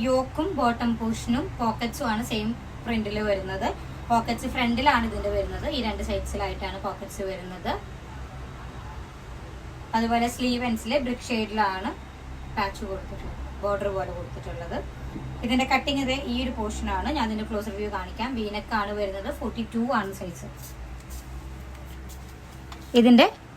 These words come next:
ഈ ഒരു പോർഷനിലാണ് കട്ടിങ് വരുന്നത്. നെക്സ്റ്റ് വൺ ബ്ലാക്ക് ആണ്. ഫോർട്ടി ടു ആണ് സൈസ് വരുന്നത്. ഫിഫ്റ്റി ആണ് ലെങ്ത്. ത്രീ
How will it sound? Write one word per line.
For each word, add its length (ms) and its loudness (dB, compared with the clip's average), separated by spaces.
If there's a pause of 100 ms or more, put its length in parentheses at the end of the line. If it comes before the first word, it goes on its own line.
(160)
ഈ 120 12
ഒരു 160 12
പോർഷനിലാണ് 580 12 (120)
കട്ടിങ് 380 12
വരുന്നത്. 360 6 (340)
നെക്സ്റ്റ് 320 -2
വൺ 120 8 (300)
ബ്ലാക്ക് 400 4
ആണ്. 160 4 (120)
ഫോർട്ടി 280 -2
ടു 60 2 (100)
ആണ് 180 6
സൈസ് 320 -2
വരുന്നത്. 320 0 (100)
ഫിഫ്റ്റി 340 0
ആണ് 180 4
ലെങ്ത്. 320 0 (500)
ത്രീ 140 4